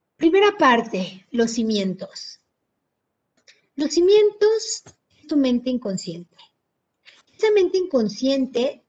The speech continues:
que es nueve veces más grande que la consciente. Esta mente inconsciente guarda todos los paradigmas,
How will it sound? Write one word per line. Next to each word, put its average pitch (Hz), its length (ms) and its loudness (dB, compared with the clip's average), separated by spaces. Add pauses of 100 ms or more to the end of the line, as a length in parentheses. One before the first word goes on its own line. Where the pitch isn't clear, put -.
(100)
que 226 420 2
es 466 480 -4
nueve 320 800 0
veces 285 840 -6 (380)
más 311 720 0
grande 247 920 -2 (500)
que 180 160 -4
la 247 560 0
consciente. 294 760 -8 (1800)
Esta 381 300 -2
mente 339 220 2
inconsciente 220 720 -2
guarda 233 480 -2
todos 302 240 0
los 330 240 -2
paradigmas, 202 880 -6